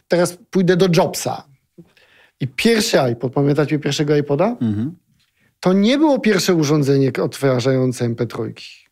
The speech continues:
Speaker 1: Było ich dużo więcej. Czy on wygrał tym, że był ładniejszy? W jakimś stopniu pewnie tak. Ale on wygrał przede wszystkim tym, jak gdyby szerszą perspektywą,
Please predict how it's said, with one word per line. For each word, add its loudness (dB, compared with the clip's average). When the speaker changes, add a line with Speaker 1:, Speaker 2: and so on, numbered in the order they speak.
Speaker 1:
Było 2
ich 2
dużo 2
więcej. -4
Czy 0
on 2
wygrał 2
tym, 0
że 0
był 2
ładniejszy? 2
W -20
jakimś -4
stopniu 0
pewnie 2
tak. -2
Ale 2
on 2
wygrał 2
przede -2
wszystkim -2
tym, 0
jak -4
gdyby 0
szerszą 0
perspektywą, -2